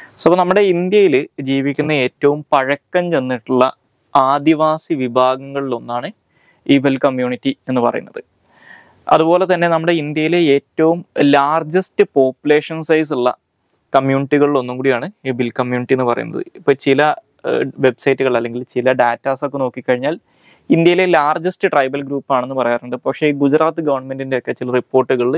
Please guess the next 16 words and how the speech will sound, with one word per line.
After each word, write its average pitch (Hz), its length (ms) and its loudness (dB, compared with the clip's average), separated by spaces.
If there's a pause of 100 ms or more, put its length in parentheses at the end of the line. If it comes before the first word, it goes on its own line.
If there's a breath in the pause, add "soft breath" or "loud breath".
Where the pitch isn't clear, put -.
ഇവരെ 143 200 -2 (120)
ഇന്ത്യയിലെ 131 300 0 (120)
സെക്കൻഡ് 185 340 0
ലാർജസ്റ്റ് 123 460 -4 (520 soft breath)
ട്രൈബൽ 127 340 2
ഗ്രൂപ്പ് 131 240 0
എന്നാണ് 131 220 0 (560)
വിശേഷിപ്പിക്കുന്നത്. 123 680 -2 (180)
അപ്പോൾ 151 200 2 (320)
അതിനകത്തൊരു 156 500 -2
കൺഫ്യൂഷൻ 175 440 -4
ഉണ്ട്. 147 140 0
അതുകൊണ്ട് 151 260 -4
തന്നെ 175 160 -6 (160)
one 165 160 -2
of 185 60 -10